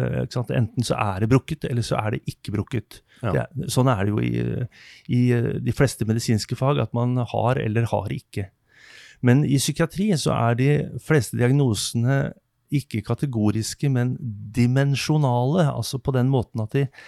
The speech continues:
Speaker 1: at man har, eh, litt eller noe, eller, eller mye, eller veldig mye, eller svært mye av, av et, eh,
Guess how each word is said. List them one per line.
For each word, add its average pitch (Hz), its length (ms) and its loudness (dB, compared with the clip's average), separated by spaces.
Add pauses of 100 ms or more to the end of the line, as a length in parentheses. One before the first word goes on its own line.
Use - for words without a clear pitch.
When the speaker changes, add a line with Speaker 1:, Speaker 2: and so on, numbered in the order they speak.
(600)
Speaker 1:
at - 240 -4
man 127 220 2
har, 123 340 2
eh, 117 720 -4 (680)
litt 135 400 -2
eller 127 540 0 (260)
noe, 135 540 0
eller, 120 180 -2 (640)
eller 123 220 -4
mye, 131 260 2
eller 120 160 0
veldig 113 300 4
mye, 113 180 0
eller 113 160 -2
svært - 320 -4
mye 113 220 -4 (500)
av, 107 220 2 (340)
av 104 240 -2
et, - 240 -8
eh, 113 300 -2